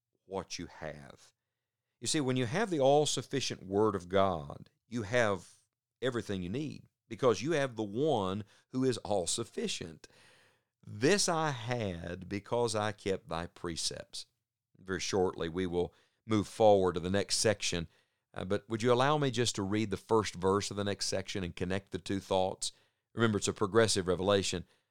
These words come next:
The next verse, Psalm one nineteen, verse fifty-seven, says, "Thou art my portion, O Lord." Maybe today you, you think supplies are running low.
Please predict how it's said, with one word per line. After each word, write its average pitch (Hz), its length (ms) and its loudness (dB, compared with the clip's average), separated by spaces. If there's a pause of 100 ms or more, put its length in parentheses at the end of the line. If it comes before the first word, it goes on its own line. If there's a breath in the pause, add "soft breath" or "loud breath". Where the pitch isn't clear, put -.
(120)
The 92 80 -8
next 113 360 0
verse, 87 300 0
Psalm 101 240 2
one 107 200 0
nineteen, 107 400 -2
verse 101 220 -2
fifty-seven, 95 640 -2
says, 80 240 -6
"Thou 104 600 0
art 95 420 0
my 87 440 -4
portion, - 760 -10 (800)
O 90 80 -2
Lord." 76 560 -6 (580)
Maybe 123 360 2
today 92 500 0
you, 92 300 -2 (320 soft breath)
you 107 140 -6
think 113 360 -4
supplies 101 640 2
are 90 100 -2
running 92 280 -2
low. 87 520 2